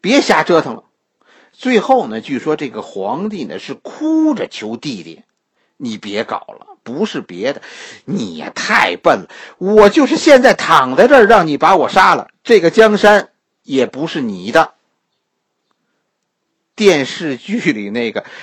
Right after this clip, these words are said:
成天算计儿子的老爸，老皇帝，历史上他是这个样子的。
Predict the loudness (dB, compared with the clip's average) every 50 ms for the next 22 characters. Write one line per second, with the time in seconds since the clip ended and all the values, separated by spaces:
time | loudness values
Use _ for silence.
0 | -20 -20 -20 _ _ _ _ _ _ _ _ _ -14 -10 -8 -8 -6 -6 -6 -8
1 | -6 -6 -6 -6 -6 -6 -4 -2 -2 -2 -2 -6 -10 -14 -14 -10 -6 -4 -2 -2
2 | -2 -2 -4 -8 -10 -10 -10 -12 -12 -14 -18 -20 -18 _ -14 -14 -12 -14 -16 -20
3 | _ _ _ _ _ _ _ _ _ _ _ _ _ _ _ _ _ _ -12 -10
4 | -10 -10 -10 -14 -16 -16 -18 -18 -18 -18 -18 -18 -18 -18 -20 _ _ _ _ _
5 | _ _ _ _ _ -10 -10 -8 -8 -8 -8 -10 -12 -14 -14 -16 -14 -12 -12 -12
6 | -12 -14 _ _ _ _ _ _ _ -20 -20 -20 -18 -20 -20 -16 -14 -14 -14 -14
7 | -16 -18 -18 -20 -20 -20 _ _ _ _ _